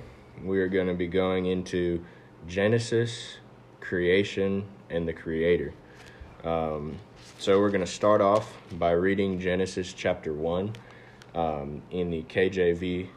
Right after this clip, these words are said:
Bible. Um, so let's begin.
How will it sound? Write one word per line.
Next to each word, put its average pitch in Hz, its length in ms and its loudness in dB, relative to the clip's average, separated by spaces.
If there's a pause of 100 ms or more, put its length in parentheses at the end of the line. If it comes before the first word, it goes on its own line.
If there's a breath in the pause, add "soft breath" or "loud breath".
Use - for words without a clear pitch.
(240)
Bible. 90 360 0 (1400)
Um, 78 460 -6 (580 loud breath)
so 123 420 0 (760 loud breath)
let's 87 200 -2
begin. 87 440 -4